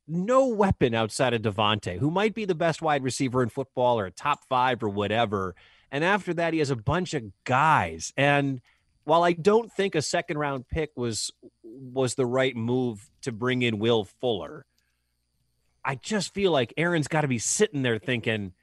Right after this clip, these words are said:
"What, what, you want me to throw to Malik Shepard? You want me to throw to Jake Kumerow? You want me to throw to Marcus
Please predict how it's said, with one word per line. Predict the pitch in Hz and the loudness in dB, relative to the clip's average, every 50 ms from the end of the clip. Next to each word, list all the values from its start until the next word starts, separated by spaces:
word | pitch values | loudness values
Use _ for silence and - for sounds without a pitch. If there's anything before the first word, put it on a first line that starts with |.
| _ _ _ _ _ _ _ _ _ _ _ _ _ _ _ _ _ | _ _ _ _ _ _ _ _ _ _ _ _ _ _ _ _ _
"What, | - 143 135 175 233 226 - | -6 -2 0 2 2 2 2
what, | 170 202 233 247 170 | 2 2 2 0 -2
you | 165 160 160 170 233 | -10 -12 -8 -4 0
want | 233 269 269 262 | 2 2 2 2
me | 254 | 2
to | 220 208 | 0 0
throw | - - 196 214 | 0 2 2 2
to | 214 202 | 4 4
Malik | 180 170 160 165 185 208 196 | 4 4 4 4 2 0 -2
Shepard? | - - - - 185 202 - - 240 233 240 208 - | -4 -2 0 2 2 0 0 -2 -4 -6 -6 -8 -8
You | - 208 | -2 0
want | 247 254 247 | 0 2 2
me | 233 214 | 2 2
to | 208 165 | 2 0
throw | - - 180 202 214 | -2 -2 0 0 2
to | 190 170 131 | 2 0 -2
Jake | 113 98 110 165 196 214 - - | -2 0 0 0 0 0 -2 -4
Kumerow? | - - 180 226 220 220 220 226 220 220 220 220 226 | -4 -2 -2 0 0 2 4 4 4 4 2 0 0
You | 214 226 254 | 2 2 2
want | 254 240 | 4 4
me | 220 | 4
to | 190 165 | 2 2
throw | - - - 170 196 220 233 | 0 -2 -2 0 4 4 6
to | 208 175 | 6 6
Marcus | 139 131 151 175 214 214 - 196 156 - | 4 4 4 4 4 2 0 -2 -2 -4